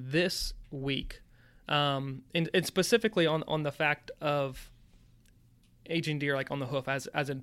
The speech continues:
pictures. We're talking trail camera images that you get, um, is cover up the antlers. Like, that's such the simplest thing to do when you're talking about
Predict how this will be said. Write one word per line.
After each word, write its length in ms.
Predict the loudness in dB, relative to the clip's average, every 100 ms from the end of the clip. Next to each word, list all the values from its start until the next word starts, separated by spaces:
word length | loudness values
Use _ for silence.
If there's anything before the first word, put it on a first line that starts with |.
| -2
pictures. 400 | 0 0 -2 -6
We're 60 |
talking 260 | -2 -2 -4
trail 300 | -2 0 2
camera 320 | 0 -2 -2
images 400 | -2 -4 -4 -4
that 160 | -4 -4
you 120 | -6
get, 360 | -4 -4 -4 -8 -20 -20 -8
um, 520 | -2 0 0 -2 -6 -10 -20 -20 -20 _ -20 -20 -20 -20 -20 -20 _ _ -20 -20 _ -14
is 100 | -10
cover 320 | -4 -2 -2
up 180 | -4 -4
the 140 | -8 -6
antlers. 520 | -8 -8 -10 -10 -10 -8 -2
Like, 140 | 2
that's 180 | 2 2
such 240 | 0 0 0
the 100 | 0
simplest 760 | 0 0 -2 0 0 -2 -4 -14
thing 480 | -20 -8 0 0 0
to 120 | -2 -2
do 380 | 0 0 -2 -6 -20 -20 -20 -8
when 200 | -2 0
you're 100 | 0
talking 440 | -2 -2 -2 -2 -2
about 360 | -2 -2 -4